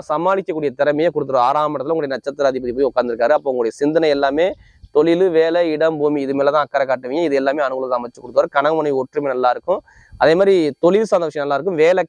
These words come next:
கிடைக்காதெல்லாம் வேலை கண்டிப்பா நீங்க எதிர்பார்த்ததை விட டபுளா கிடைக்கும். படிக்கக்கூடிய மாணவ மாணவி பாருங்க, படிப்பு கல்வி நல்லா இருக்கும். அரசாங்க வேலை நிறைய பேர் கிடைக்கக்கூடிய ஆபத்தை சூப்பரா அமைச்சு கொடுத்தாரு. இனிமே உடம்பு பிரச்சனை இல்ல.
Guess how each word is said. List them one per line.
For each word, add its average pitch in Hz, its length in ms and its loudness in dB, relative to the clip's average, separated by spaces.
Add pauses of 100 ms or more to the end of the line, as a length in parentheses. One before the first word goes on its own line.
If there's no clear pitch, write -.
கிடைக்காதெல்லாம் 165 420 0
வேலை 156 220 0
கண்டிப்பா 143 600 -2 (320)
நீங்க 139 200 0 (140)
எதிர்பார்த்ததை 185 640 0
விட 196 240 -2 (180)
டபுளா 185 300 2
கிடைக்கும். 143 300 -6 (200)
படிக்கக்கூடிய 151 400 2
மாணவ 143 240 2
மாணவி 143 160 -2
பாருங்க, 151 260 -2
படிப்பு 151 280 -4
கல்வி 135 160 -4
நல்லா 127 160 -2
இருக்கும். 139 220 0
அரசாங்க 151 360 -2
வேலை 135 100 -2
நிறைய 127 180 -2
பேர் 131 80 -4
கிடைக்கக்கூடிய 120 360 0
ஆபத்தை 123 280 0 (400)
சூப்பரா 196 440 2
அமைச்சு 156 220 -6
கொடுத்தாரு. 170 200 0
இனிமே 196 100 2
உடம்பு 196 560 2
பிரச்சனை 180 500 -2
இல்ல. 175 340 2